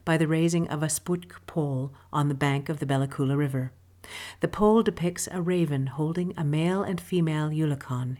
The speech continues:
in open hands as they were first brought to the people. Rachelle Beveridge, a P H D candidate with the University of Victoria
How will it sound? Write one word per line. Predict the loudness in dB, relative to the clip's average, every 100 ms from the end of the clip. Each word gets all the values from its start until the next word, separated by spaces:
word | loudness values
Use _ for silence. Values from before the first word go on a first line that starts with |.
| -6
in | -4
open | -2 -2 -2 0
hands | 0 2 2 0 -2 -10 -20 -20 -12 -6
as | -2
they | 2
were | 0
first | -2 -4 -4 -6 -6
brought | -4 -2 -4 -12 -12
to | -8
the | -6
people. | -6 -8 -8 -12 -14 _ _ _ -20 -20 -20 -18 0
Rachelle | 2 4 4 4 6
Beveridge, | 4 4 2 0 -4 -14 -12
a |
P | -4 0
H | 2 0
D | -2 -2
candidate | 2 2 2 0 0 -2
with | -2
the | 0
University | 0 0 -2 -2
of | -2
Victoria | -4 -4 0 2 2 0